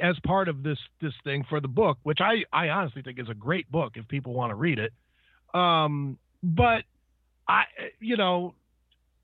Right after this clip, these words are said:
I interviewed him. I asked him, you know, some, some moderately tough questions. And I didn't come out of my interview, even my own personal interview, thinking,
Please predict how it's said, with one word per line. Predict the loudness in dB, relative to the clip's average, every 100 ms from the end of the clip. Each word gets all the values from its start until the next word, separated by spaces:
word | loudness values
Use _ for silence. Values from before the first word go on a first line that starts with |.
| _ 0
I | 0
interviewed | 0 -2 -2 -4 -6 -2
him. | -2 -2 -6 _ _ _ -2
I | 0 0
asked | 0 -2 -4
him, | -6 -4 -8 -10 -4
you |
know, | 0 0 -2
some, | -6 -6 -4
some | -4 -4 -6 _ _
moderately | 6 8 8 6 2 0 -4 -4 -2
tough | -2 -2
questions. | -4 -4 -4 -4 -4 -6 _ _ _ _ _ 2
And | 4 4 2 0 -4 _ 0
I | 2 2
didn't | 0 -2 -4
come | -2 2
out | 2 0
of | 0
my | 0 0
interview, | 0 -2 -2 -2 -2
even | -2 -2 0
my | 2 4
own | 4 4
personal | 2 0 -8 -8 -6
interview, | -8 -6 -6 -4
thinking, | -2 -2 0 0